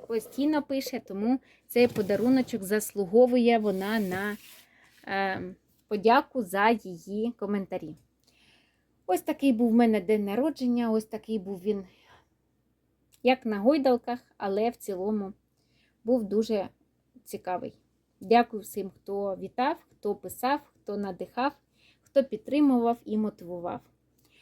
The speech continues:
Я з вами прощаюся, викладаю відео, щоб ви скоріше могли його подивитися. Сподіваюся, світло не вимкнуть, я встигну його сьогодні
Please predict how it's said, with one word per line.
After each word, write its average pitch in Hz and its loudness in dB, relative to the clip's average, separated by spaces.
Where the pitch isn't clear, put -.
Я 262 4
з 220 -4
вами 196 -2
прощаюся, 269 -6
викладаю 208 -2
відео, 190 -2
щоб - -12
ви 208 0
скоріше 208 -8
могли 190 -6
його 185 -2
подивитися. 214 -4
Сподіваюся, 208 -4
світло 220 -8
не 190 -8
вимкнуть, 254 0
я 208 0
встигну 214 -4
його 185 -6
сьогодні 208 0